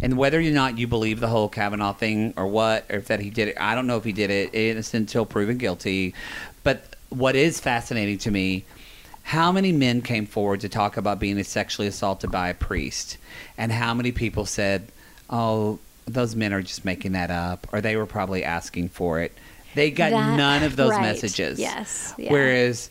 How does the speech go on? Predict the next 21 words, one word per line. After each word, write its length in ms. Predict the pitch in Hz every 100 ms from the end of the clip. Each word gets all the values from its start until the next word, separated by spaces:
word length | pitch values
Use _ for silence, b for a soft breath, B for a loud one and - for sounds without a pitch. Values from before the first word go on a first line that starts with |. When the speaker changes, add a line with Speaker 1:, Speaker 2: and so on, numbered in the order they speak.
| -
Speaker 1:
Anita 420 | 113 131 170 170
Hill, 840 | 151 139 131 131 131 131 123 123 - - - - - - 131
Doctor 340 | 135 151 165
Ford, 720 | - 127 113 113 113 113 110 -
all, 100 | 123
we 120 | 131
see 220 | 120 147
these 240 | 135 123 117
women 520 | 123 135 127 107 101
that 120 | 110 110
are 60 |
coming 300 | - 110 107
forward, 420 | 98 110 104 98 95 B B
Stormy 480 | - - 143 143 160
Daniels, 880 | 147 120 107 110 110 110 110 110 -
whatever. 600 | 131 175 185 120 104 90 - B B B -
We 160 | 127
see 380 | 123 - 135 127
that, 480 | 123 113 107 104 - 117
you 140 | 120
know, 340 | 104 98 101